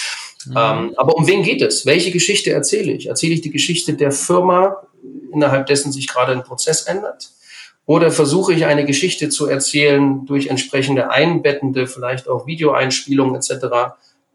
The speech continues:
Speaker 2: des Nutzers, und zwar demjenigen, der das Training gerade absolviert? Erzähle ich seine Geschichte?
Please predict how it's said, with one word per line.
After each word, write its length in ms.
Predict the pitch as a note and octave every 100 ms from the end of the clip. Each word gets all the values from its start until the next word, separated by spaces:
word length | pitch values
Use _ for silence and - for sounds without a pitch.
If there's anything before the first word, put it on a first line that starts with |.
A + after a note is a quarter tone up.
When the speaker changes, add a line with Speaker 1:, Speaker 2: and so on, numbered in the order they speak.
| -
Speaker 2:
des 140 | D3+
Nutzers, 500 | C#4+ - A#2 - -
und 100 | -
zwar 220 | B2+ C3+ C3
demjenigen, 480 | C#3 C#3+ C#3+ C#3
der 140 | C#3 C3+
das 180 | C3+ -
Training 300 | C#3+ C#3 C#3
gerade 260 | C3+ C3+
absolviert? 560 | C3 - C3+ - C#3 -
Erzähle 280 | B2 D3 C#3
ich 100 | C3+
seine 320 | C#3+ D#3+ E3+
Geschichte? 420 | - - - -